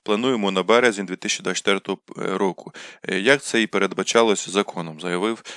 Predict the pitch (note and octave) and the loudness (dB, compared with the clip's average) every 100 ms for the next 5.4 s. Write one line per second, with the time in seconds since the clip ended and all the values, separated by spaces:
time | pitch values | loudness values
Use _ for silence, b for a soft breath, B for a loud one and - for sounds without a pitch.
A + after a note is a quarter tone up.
0 | B G2+ F#2+ F#2+ G#2 F#2+ F#2+ F#2+ E2 - | B -4 -4 -2 -2 -2 0 0 -2 -4
1 | - - A2 D3+ C3+ A2 G#2 G#2 - G#2 | -12 -6 4 8 8 4 -4 -2 -4 -2
2 | G2 - G#2 F#2 G#2 C#3+ - F#2+ A2+ A2 | -2 2 0 0 -2 -2 -4 -8 -4 -4
3 | - G2+ A2+ A#2 G#2 G2 B B - A#2 | -4 2 2 2 0 -2 B B -2 2
4 | B2 F#2 F#2 F2+ - F2+ E2+ - F2+ A#2 | 2 2 2 0 -2 -2 -2 -4 -2 -2
5 | D3+ - C3+ | -2 -4 -8